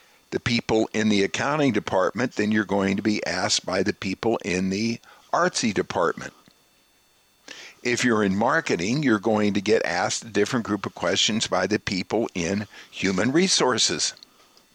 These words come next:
So the issue is know the people that you're interviewing with and the kind of personalities that you're gonna run into.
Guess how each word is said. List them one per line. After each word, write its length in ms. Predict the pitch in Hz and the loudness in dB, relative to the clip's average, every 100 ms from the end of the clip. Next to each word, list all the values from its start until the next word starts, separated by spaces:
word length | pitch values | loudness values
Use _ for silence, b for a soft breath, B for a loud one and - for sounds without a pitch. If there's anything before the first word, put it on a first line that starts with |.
| _ b b b b b b b b _ b b b | _ b b b b b b b b _ b b b
So 200 | - 123 | 0 2
the 320 | 113 113 139 | 2 2 0
issue 360 | 180 - 160 151 | 0 2 0 0
is 360 | 90 110 107 - - | 0 2 0 -2 -2
know 400 | 117 113 120 135 | 0 2 2 2
the 140 | 156 | -2
people 460 | - 117 107 143 135 | 0 0 0 0 2
that 260 | 98 92 - | 2 0 0
you're 180 | 120 127 | 2 2
interviewing 680 | 170 170 127 104 98 90 95 | 2 0 2 0 0 0 2
with 240 | 107 - - | 0 -2 -4
and 160 | 113 110 | 0 0
the 60 | |
kind 300 | - 113 120 | 0 -2 0
of 100 | 107 | -2
personalities 1040 | - 110 - 104 107 151 160 107 104 104 | 0 0 0 0 0 2 2 2 0 0
that 220 | 104 - - | 0 0 0
you're 120 | 107 | 0
gonna 260 | 127 117 | 0 0
run 260 | 117 127 147 | 2 0 2
into. 540 | 180 185 143 107 71 | 2 2 2 0 -2